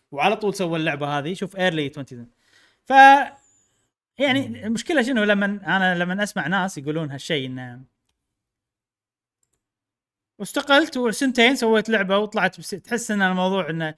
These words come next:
Speaker 1: يحسسك إن الموضوع سهل، بحيث إنه،
Speaker 2: لا، كلش مو سهل.
Speaker 1: إنه يصير فيك أنت، "لحظة،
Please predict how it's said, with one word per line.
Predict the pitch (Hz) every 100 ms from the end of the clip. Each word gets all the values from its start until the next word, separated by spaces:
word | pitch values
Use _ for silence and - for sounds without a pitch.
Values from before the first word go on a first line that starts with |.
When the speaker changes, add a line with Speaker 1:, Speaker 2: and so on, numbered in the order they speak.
| _ _
Speaker 1:
يحسسك | 220 - 240 240 226
إن | 208 196 202 _ _
الموضوع | 180 220 226
سهل، | - 180 127 - _ _ _ _ _ _ _ _ _ _ _ -
بحيث | 185 180
إنه، | 175 160 156
Speaker 2:
لا، | 160 175
كلش | 185 202 -
مو | 147
سهل. | 127 123
Speaker 1:
إنه | 190 208
يصير | - 233
فيك | 202 240 226
أنت، | 208 214 208 202 226 _ _ _ _ _ _ _ _ _ _ _ _ _ _ _ _ _ _ _
"لحظة، | 147 165 147 113